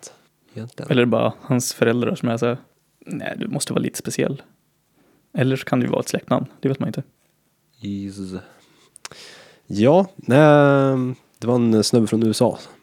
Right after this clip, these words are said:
Speaker 1: Devon Gilfillian,
Speaker 2: Mm. Oh.
Speaker 1: som var i byn.
Speaker 2: Spännande namn.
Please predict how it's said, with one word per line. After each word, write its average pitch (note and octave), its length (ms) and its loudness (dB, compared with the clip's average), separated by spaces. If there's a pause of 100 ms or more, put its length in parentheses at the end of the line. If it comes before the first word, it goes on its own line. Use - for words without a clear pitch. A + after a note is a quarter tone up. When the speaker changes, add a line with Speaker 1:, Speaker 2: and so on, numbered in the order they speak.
(420)
Speaker 1:
Devon B2+ 500 4
Gilfillian, B2 680 0 (720)
Speaker 2:
Mm. D#3 120 -8
Oh. C#3+ 220 0
Speaker 1:
som - 240 -8
var G#2 140 -2
i G#2 60 -2
byn. G2 300 -4
Speaker 2:
Spännande A#2 320 -4
namn. A#2 260 -6